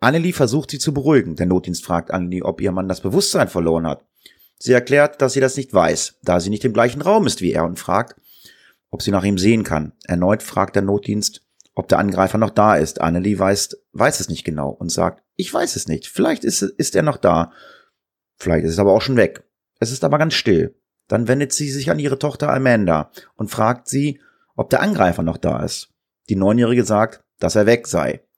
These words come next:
Annelie soll den Angreifer für die Verhandlung beschreiben. Es, er ist circa ein Meter achtzig groß,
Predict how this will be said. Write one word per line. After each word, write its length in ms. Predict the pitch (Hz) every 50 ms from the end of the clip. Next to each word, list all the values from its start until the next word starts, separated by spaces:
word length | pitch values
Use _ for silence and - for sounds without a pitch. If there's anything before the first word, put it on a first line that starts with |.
| _ _ -
Annelie 520 | - 101 117 123 123 135 143 147 - - _
soll 260 | - 104 95 107 107
den 100 | 101 95
Angreifer 540 | - - 104 110 113 110 113 120 127 131 135
für 140 | - - 117
die 80 | 110 98
Verhandlung 380 | - 92 85 87 98 110 110
beschreiben. 640 | 101 - - - - 85 82 78 - 82 78 - _ _ _ _ _ _ _ -
Es, 200 | - - - - _ _ _ _ _ _ _ _ _ _
er 160 | - - 85
ist 160 | 82 82 - -
circa 260 | - 90 82 - 82
ein 160 | - 90 87
Meter 220 | 85 82 - -
achtzig 300 | 64 - - - 95 -
groß, 480 | - - 131 156 165 165 - - - _